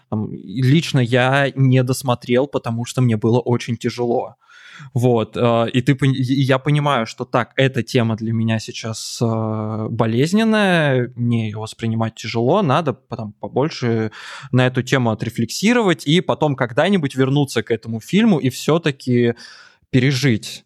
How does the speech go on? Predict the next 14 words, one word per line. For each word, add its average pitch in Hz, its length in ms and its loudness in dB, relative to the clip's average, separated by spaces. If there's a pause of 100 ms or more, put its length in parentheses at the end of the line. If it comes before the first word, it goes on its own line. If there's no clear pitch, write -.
во-, 113 240 -2
вот 120 200 0
эти 135 160 -2
вот 123 180 0
эмоции. 143 360 0
Плюс, 202 360 0
кстати 175 380 -2
говоря, 139 480 0 (300)
в - 80 -20
целом, 185 580 0
мне 135 200 2
кажется, 131 440 -2
что - 320 -2
искусство — 175 720 -2